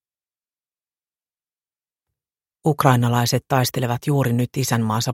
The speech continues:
puolesta sellaisella voimalla ja sitkeydellä, että muu maailma seuraa sitä ihmeissään. Ei silti voi kiistää, että historia toistaa jälleen kerran itseään.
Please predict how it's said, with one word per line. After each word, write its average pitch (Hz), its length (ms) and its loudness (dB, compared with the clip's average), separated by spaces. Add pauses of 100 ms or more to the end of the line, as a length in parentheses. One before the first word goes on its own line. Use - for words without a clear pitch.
puolesta 127 440 -2
sellaisella 123 680 -2
voimalla 123 420 0
ja 120 120 -6
sitkeydellä, 110 840 -6 (260)
että 131 220 -2
muu 131 260 2
maailma 117 380 0
seuraa 117 440 -2
sitä - 260 -6
ihmeissään. 110 800 -6 (2000)
Ei 135 140 4
silti 131 340 2
voi 123 240 2
kiistää, 120 520 -2
että - 180 -6
historia 117 520 -2
toistaa 123 460 -2
jälleen 117 420 -2
kerran 120 340 0
itseään. 117 680 -8